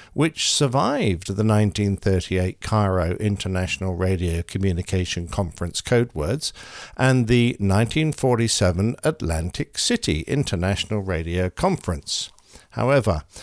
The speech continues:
N for New York became complacent, and at the nineteen forty-six I C A O second session of the Communications Division, the same as the Joint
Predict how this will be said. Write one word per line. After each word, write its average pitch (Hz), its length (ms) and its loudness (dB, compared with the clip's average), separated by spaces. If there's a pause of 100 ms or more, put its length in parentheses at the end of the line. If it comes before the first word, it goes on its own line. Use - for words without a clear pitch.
(260)
N 165 320 2
for 143 360 2
New 117 320 4
York 110 640 2
became 104 540 2
complacent, 85 800 -2 (460)
and 117 400 4
at 113 260 2
the 98 220 2
nineteen 95 500 0
forty-six - 880 0 (100)
I 92 400 0
C - 140 -2
A 143 300 2
O 127 120 2
second 151 640 -2
session - 540 -2
of 82 100 -4
the 95 100 -4
Communications 101 960 0
Division, 92 760 -2 (400)
the 104 120 2
same 110 460 2
as 113 240 2
the 101 340 0
Joint 90 480 0